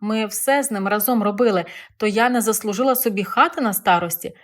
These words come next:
"І що, що дітям віддам? Не ваше діло. То як помагати будувати, то не було нікого, а як ділити, то вже ви прибігли".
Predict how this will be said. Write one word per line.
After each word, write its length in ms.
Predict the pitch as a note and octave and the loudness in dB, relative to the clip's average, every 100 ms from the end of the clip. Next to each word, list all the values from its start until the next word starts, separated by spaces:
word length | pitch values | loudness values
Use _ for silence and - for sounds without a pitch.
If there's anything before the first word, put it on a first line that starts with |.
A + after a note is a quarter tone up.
| _ _ - | _ _ -2
"І 160 | D#4 | 0
що, 360 | D4+ - G#3 G3+ | 0 -2 -2 -2
що 200 | - C4 | -2 0
дітям 420 | A3 A3+ A3+ A3+ | 0 0 2 2
віддам? 540 | A3+ G3 G#3+ A3 A#3 D4+ | 0 0 0 0 -2 -2
Не 160 | D#4+ | 0
ваше 340 | E4 E4 - D#4 | 2 2 0 -2
діло. 460 | G3+ F3 E3 - - _ _ | -2 -2 -2 -6 -12 _ _
То 100 | C#4 | 0
як 280 | C4+ B3+ B3+ | 4 2 2
помагати 520 | C#4 C4 B3 A#3+ B3+ | 2 2 2 2 0
будувати, 640 | G#3+ A3+ A3+ G3 G3 A3+ D#4+ | -2 0 0 2 2 2 -2
то 120 | B3+ | 0
не 120 | A#3+ | 0
було 240 | G#3+ A#3 | 2 2
нікого, 540 | B3 C#4 C#4 E4 A#3+ G#3 | 2 0 0 0 2 2
а 100 | G3 | 2
як 160 | G3+ G3 | 0 0
ділити, 420 | G3+ G3 G#3 B3 | 0 0 0 0
то 140 | A#3+ | -2
вже 220 | F#3+ G3 | -2 0
ви 200 | F#3 F#3 | 2 2
прибігли". 640 | F#3 G3+ F3+ F#3 E3 G3 | 2 -2 0 0 0 0